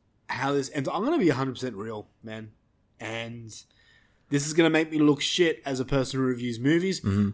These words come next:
Speaker 1: I fell asleep halfway through this movie, <laughs> and I woke up, like, twenty minutes later, and I'm like, "Fuck, now I have to rewind," and I didn't because I didn't care.
Speaker 2: Uh,
Speaker 1: I was like, "Can we make it stop?"
Speaker 2: I'm, I'm totally with you, dude. Like I said, I went and laid down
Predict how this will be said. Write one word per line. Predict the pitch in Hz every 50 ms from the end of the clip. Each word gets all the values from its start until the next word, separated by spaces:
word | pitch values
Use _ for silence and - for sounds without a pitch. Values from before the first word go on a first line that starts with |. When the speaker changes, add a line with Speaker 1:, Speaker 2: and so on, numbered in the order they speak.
| - _ _
Speaker 1:
I | - 120 135 147 156 156
fell | 151 165 165 156 151
asleep | 143 - - 147 147 139 123 104 - - - - - - _ _ _ _ _ _ _
halfway | - - 131 135 131 - 143 139
through | 131 135 131 127
this | 127 127 120 -
movie, | 123 123 123 117 117 120 120 107 98 - _ _ _
<laughs> | _ - - - - -
and | 110 107
I | 110 117
woke | 127 143 147 147 143
up, | 147 147 143 -
like, | 123 123 -
twenty | - - 147 139
minutes | 139 139 139 135 139 135
later, | 135 139 135 135
and | 147 143 135 131
I'm | 135 131
like, | 127 120 120 117 -
"Fuck, | - - - 123 123 123 123 113 - - 131
now | 127 127
I |
have | 127 120
to | - 131
rewind," | 123 120 113 107 110 113 117 117 120 120 117 113 - - - - - _ _ _ -
and | 117 110
I | 113
didn't | 110 107 113 98 95 92 - _ _ - _ _ - - -
because | 123 120 131 113 120
I | 113
didn't | 110 110 110 117 95
care. | - - 101 92 90 - - _ _
Speaker 2:
Uh, | 113 110 107 - -
Speaker 1:
I | 120
was | 123 113 -
like, | 120 110 - - - _ _
"Can | - 110 113
we | 117
make | 117 127 123 -
it | 110 -
stop?" | - - 107 117 120 - _ _ _ _
Speaker 2:
I'm, | 110 107 113 107 - _
I'm | 110 110
totally | - 143 120 107 104 98
with | 98 95 90
you, | 92 85
dude. | 82 85 87 80 -
Like | - 107 110 120
I | 113
said, | - 107 90
I | - -
went | 98 104 - -
and | 101
laid | 90 82 82 78
down | 80 82 82 76 87